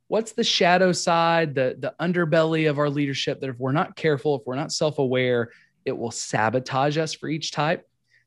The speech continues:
But also, what do you see as the leadership superpower for each type, um, when they're getting healthy?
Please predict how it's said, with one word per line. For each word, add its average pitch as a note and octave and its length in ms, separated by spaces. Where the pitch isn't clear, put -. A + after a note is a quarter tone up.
But D3+ 160
also, D#3+ 680
what B2 220
do A#3+ 120
you G#3 120
see - 200
as C3 120
the B2+ 80
leadership B2 580
superpower G2+ 880
for - 220
each A2+ 240
type, F#2+ 300
um, A#2 420
when C#3 240
they're C3 120
getting A#2+ 340
healthy? A2+ 520